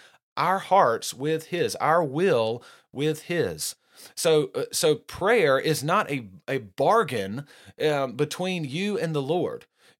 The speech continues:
Your prayer is always, yes, there is petitioning, there, there is asking for things in prayer,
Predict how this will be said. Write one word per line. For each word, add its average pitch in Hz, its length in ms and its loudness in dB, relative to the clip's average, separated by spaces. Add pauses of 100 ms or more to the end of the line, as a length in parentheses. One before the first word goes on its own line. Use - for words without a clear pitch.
(220)
Your 175 180 0
prayer 196 380 2
is 143 220 0 (100)
always, 147 500 4
yes, 156 460 2
there 202 200 2
is 180 200 2
petitioning, 143 640 -4
there, 185 280 0
there 180 220 2
is 139 240 -2
asking 165 460 2
for 135 140 -8
things 143 340 -6
in 113 100 -8
prayer, 123 420 0